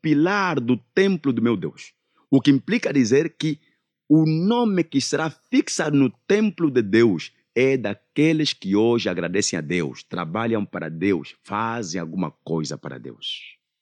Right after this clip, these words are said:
Com que você tem agradecido a Deus? O que você tem dado a Deus como sinal de sua gratidão?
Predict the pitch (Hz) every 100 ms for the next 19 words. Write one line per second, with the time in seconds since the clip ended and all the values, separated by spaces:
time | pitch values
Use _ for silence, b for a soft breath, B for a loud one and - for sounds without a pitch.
0 | _ _ _ _ _ _ _ _ _ -
1 | 92 - 110 80 - - 90 80 71 69
2 | - 69 62 - - - - - _ _
3 | _ _ _ _ _ _ _ _ _ _
4 | _ - 87 120 101 90 - 95 87 85
5 | 76 80 73 - 76 73 - 80 78 -
6 | 85 80 90 110 80